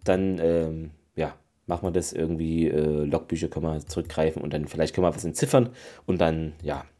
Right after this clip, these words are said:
okay, okay, einf-, ja, es war ja einfach, äh, meint wir und McKay freut sich, dass er da abdampfen darf. Wir tun dies auch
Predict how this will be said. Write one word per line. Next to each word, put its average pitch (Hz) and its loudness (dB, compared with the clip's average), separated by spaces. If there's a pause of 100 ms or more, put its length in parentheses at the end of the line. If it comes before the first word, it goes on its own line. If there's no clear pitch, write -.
okay, 120 6
okay, 104 6
einf-, 78 -2 (120)
ja, 80 0
es - -6
war 80 0
ja 76 0
einfach, 78 -8
äh, 69 -8
meint 69 -10
wir 69 -6
und 67 -10 (600)
McKay 85 0
freut 117 6
sich, 113 0
dass 90 0
er 82 0 (320)
da 78 -4
abdampfen 101 2
darf. 90 4
Wir 92 2 (180)
tun 123 0
dies 98 -6
auch - 4